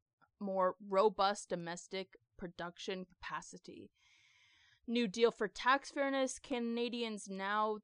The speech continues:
that goods and services, sorry, I didn't, see, that's what I said about reading.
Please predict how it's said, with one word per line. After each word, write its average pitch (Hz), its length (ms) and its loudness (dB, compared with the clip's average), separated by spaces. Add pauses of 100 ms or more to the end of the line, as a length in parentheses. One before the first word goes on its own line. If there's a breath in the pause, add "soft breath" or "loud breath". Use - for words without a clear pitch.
that 185 280 -4
goods 202 360 -2
and 190 160 -12
services, 202 800 -10 (760)
sorry, 170 440 -10 (180)
I 220 80 -14
didn't, 247 300 -6
see, 302 300 0
that's 285 180 2
what 311 80 2
I 277 40 0
said 269 100 -4
about 202 240 2
reading. 165 380 -6